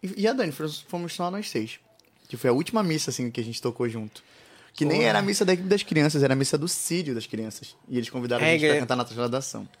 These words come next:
Speaker 2: E,
Speaker 1: Inclusive,
Speaker 2: e
Speaker 1: eu fiz um trabalho na faculdade sobre isso.
Speaker 2: Porra, é massa. Porque era tão legal que chegava essas épocas de... de, de que a gente falava datas especiais, né?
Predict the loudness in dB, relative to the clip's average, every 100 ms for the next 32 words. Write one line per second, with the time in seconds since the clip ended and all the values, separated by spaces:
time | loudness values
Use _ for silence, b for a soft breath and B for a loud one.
0 | _ b b b b b b b b _
1 | _ -10 0 4 6 4 4 0 0 2
2 | 2 2 2 2 2 0 0 -4 -4 -6
3 | -8 -14 -6 -2 -2 -4 -6 -6 -8 -12
4 | b b b b b b -6 -6 -2 2
5 | 2 2 -4 _ _ _ -20 -2 2 2
6 | 4 4 4 4 0 0 2 2 2 2
7 | 2 2 2 0 0 -2 -4 -4 -4 -6
8 | -12 -20 -18 -16 -10 -6 -4 2 4 4
9 | 4 2 2 -6 -4 -2 0 4 4 4
10 | 4